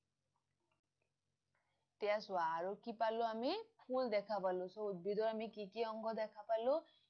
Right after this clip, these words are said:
শিপা, কাণ্ড, পাত আৰু ফুল।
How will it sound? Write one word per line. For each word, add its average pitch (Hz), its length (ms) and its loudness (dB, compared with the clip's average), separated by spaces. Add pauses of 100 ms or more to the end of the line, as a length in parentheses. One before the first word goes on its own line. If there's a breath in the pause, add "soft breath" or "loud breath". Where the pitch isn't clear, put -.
(160)
শিপা, 190 480 2 (280)
কাণ্ড, 185 680 0 (340)
পাত 185 440 0 (100)
আৰু 214 340 4 (680)
ফুল। 262 360 4